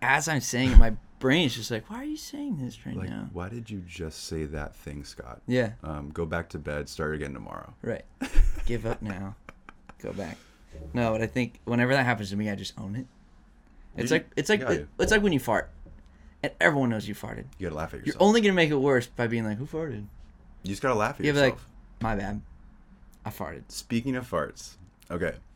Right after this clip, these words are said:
Speaker 1: Do we
Speaker 2: Here
Speaker 1: wanna go down this tangent?
Speaker 2: Well,
Speaker 1: How long is this thing? Do
Speaker 2: this
Speaker 1: we
Speaker 2: is,
Speaker 1: wanna go
Speaker 2: this
Speaker 1: down a
Speaker 2: is
Speaker 1: fart tangent?
Speaker 2: No, this, this is similar. It's in the same neighborhood as a fart. Okay, here's my question, 'cause
Speaker 1: Okay.
Speaker 2: I'm actually really interested in this.
Speaker 1: Okay.
Speaker 2: When you poo, what app do you go to first?
Speaker 1: Instagram.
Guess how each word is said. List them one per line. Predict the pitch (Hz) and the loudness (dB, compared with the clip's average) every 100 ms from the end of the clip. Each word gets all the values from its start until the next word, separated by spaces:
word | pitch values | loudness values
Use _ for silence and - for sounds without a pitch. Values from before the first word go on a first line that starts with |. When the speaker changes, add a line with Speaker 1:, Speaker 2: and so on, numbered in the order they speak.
| - - - - - | -20 -20 -20 -10 -2
Speaker 1:
Do | 127 | 2
we | |
Speaker 2:
Here | 131 | 4
Speaker 1:
wanna | 131 147 | 4 2
go | 147 | 2
down | 139 131 - | 2 0 0
this | 143 | 0
tangent? | - 131 151 | 2 4 8
Speaker 2:
Well, | 165 | 8
Speaker 1:
How | 180 | 10
long | 175 185 | 8 8
is | 156 | 6
this | 139 | 4
thing? | 127 120 | 4 8
Do | |
Speaker 2:
this | 196 | 8
Speaker 1:
we | - | 10
Speaker 2:
is, | |
Speaker 1:
wanna | 220 160 | 8 8
go | |
Speaker 2:
this | - | 8
Speaker 1:
down | 156 | 8
a | 147 | 6
Speaker 2:
is | |
Speaker 1:
fart | 143 139 | 4 0
tangent? | 156 160 170 202 | -2 -6 -6 -2
Speaker 2:
No, | 151 160 | 4 6
this, | 170 - | 6 4
this | 156 160 | 0 2
is | 160 | 2
similar. | 180 175 170 | 4 6 8
It's | 135 135 | 6 4
in | 143 | 2
the | |
same | 123 143 127 | 2 2 4
neighborhood | 120 127 135 | 4 4 2
as | 135 | 2
a | 123 | 0
fart. | 135 131 - - - - - - - - - | 0 0 -2 -8 -2 -2 -2 -10 -14 -14 -4
Okay, | 123 110 - - - | 2 2 0 -14 -4
here's | 131 131 | 2 2
my | 123 | 4
question, | 104 92 80 - - | 2 0 -2 -4 -10
'cause | - - | -8 -2
Speaker 1:
Okay. | 104 | 2
Speaker 2:
I'm | 107 | 2
actually | 104 - | 2 0
really | 90 87 | 0 0
interested | 82 - 71 | -2 -6 -10
in | |
this. | 57 - | -10 -8
Speaker 1:
Okay. | 113 - - - - - - - - - - - | -6 -6 -10 -20 -20 -20 -20 -20 -20 -20 -20 -10
Speaker 2:
When | 85 95 | -2 0
you | 127 | 0
poo, | 131 139 95 98 - | 2 2 4 0 -4
what | 90 104 | 0 2
app | 98 98 - | 4 2 2
do | 90 | -2
you | |
go | 85 80 | 0 -2
to | |
first? | 78 78 69 - - - - - 107 | -4 -6 -8 -8 -18 -20 -20 -16 -10
Speaker 1:
Instagram. | - - - | -8 -8 -12